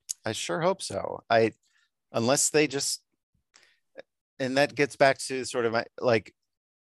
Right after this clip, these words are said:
it feels like Dark Souls diluted in some ways, but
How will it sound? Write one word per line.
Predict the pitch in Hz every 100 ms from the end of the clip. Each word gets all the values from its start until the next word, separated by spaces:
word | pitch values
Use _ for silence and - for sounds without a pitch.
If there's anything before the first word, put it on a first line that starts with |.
| -
it | 123 -
feels | - 143 135
like | 139 113
Dark | 120 113
Souls | - 127 120 -
diluted | 113 110 113 107 92 - _ _ _ _ _ _ _ _ _ -
in | 113
some | - 110 107
ways, | 113 113 95
but | - 107